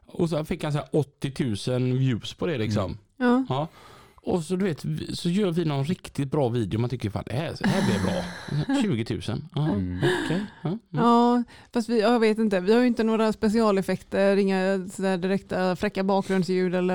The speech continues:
Speaker 3: ö-, övergångar och, eh, sånt där.
Speaker 1: Mm.
Speaker 3: Så att vi är väl inte tillräckligt fräcka.
Speaker 1: Jag, jag tyckte ändå så här, av alla såna här v-, vloggare,
Speaker 3: Mm.
Speaker 1: att när, när vi släppte den här Norges vägar, då tänkte jag att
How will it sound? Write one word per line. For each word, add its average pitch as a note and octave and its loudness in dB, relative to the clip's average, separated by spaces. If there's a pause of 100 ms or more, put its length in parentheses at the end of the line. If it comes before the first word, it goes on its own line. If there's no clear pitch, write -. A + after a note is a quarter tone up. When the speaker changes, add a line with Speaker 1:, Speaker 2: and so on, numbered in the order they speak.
Speaker 3:
ö-, F#3+ 2
övergångar F3 0
och, F3 -2
eh, E3+ -2 (520)
sånt F#3+ -4
där. E3+ -2 (260)
Speaker 1:
Mm. C3+ -4
Speaker 3:
Så A3 0
att G3+ 2
vi G#3+ 4
är G#3 4
väl G#3+ 2
inte A3+ 0
tillräckligt F3+ 0
fräcka. G3 -4 (960)
Speaker 1:
Jag, F3+ -8
jag E3+ -2
tyckte G3+ -4
ändå F#3 2
så D3 -2
här, C3 0
av D3+ 0
alla C3+ -2
såna C#3+ -2
här A2+ 0
v-, G#2+ -4 (380)
vloggare, B2 -4 (380)
Speaker 3:
Mm. A3 6
Speaker 1:
att - -8 (720)
när, D3 -2
när D#3 -2
vi D#3 -2
släppte - -6
den C3 -2
här C3+ -2
Norges A2 0
vägar, D3 -2
då - -6
tänkte A#2+ -4
jag G2+ -4
att - -14